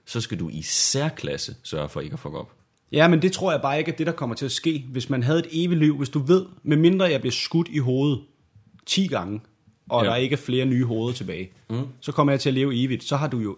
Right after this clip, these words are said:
Speaker 1: Jamen,
Speaker 2: ikke
Speaker 1: det, jeg tænker på, det er
Speaker 2: noget
Speaker 1: for eksempel
Speaker 2: incitament for at opføre dig ordentligt.
Speaker 1: Jamen, det, jeg tænker på, det er, at du har et liv, og det er evigt. Men som, bare hvis du tager udgangspunkt i dit menneskelige liv,
Speaker 2: Mm.
Speaker 1: når du så ikke gør det godt i dit liv,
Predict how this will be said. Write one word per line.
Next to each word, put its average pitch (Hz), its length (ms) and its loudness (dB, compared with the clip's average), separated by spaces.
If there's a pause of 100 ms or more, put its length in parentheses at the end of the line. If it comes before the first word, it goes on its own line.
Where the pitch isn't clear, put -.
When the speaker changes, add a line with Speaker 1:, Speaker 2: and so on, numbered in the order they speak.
Speaker 1:
Jamen, 156 100 0
Speaker 2:
ikke 175 120 0
Speaker 1:
det, - 60 4
jeg 127 100 -2
tænker 123 240 -4
på, 104 140 -8
det 143 120 -2
er 143 60 4
Speaker 2:
noget 165 260 6
Speaker 1:
for 147 80 -2
eksempel 123 160 -2
Speaker 2:
incitament 117 420 -4
for 110 200 -2
at - 280 -4
opføre 113 300 -4
dig 104 80 -4
ordentligt. 107 280 -10
Speaker 1:
Jamen, 117 140 0
det, 139 120 -2
jeg 131 100 -2
tænker 117 240 -4
på, 101 220 -4
det 107 120 -4
er, 95 100 -4
at 90 160 -12
du 95 80 -10
har 104 200 -4
et 110 160 -4
liv, 98 220 -2 (280)
og 87 60 -8
det 87 100 -2
er 87 200 -2
evigt. 95 240 -6 (400)
Men 90 400 0 (440)
som, 92 420 -6 (560)
bare 120 160 -2
hvis 113 120 -6
du 107 100 -14
tager 95 160 -4
udgangspunkt 98 500 -4
i - 20 -4
dit 80 240 -10
menneskelige 85 520 -4
liv, - 180 -14 (160)
Speaker 2:
Mm. 147 380 -4 (460)
Speaker 1:
når 95 140 -2
du 95 100 -2
så 120 300 -2 (1400)
ikke 127 200 -2
gør 101 160 0
det 92 120 -4
godt 92 200 -2
i 90 40 -6
dit 78 140 -10
liv, 73 180 -12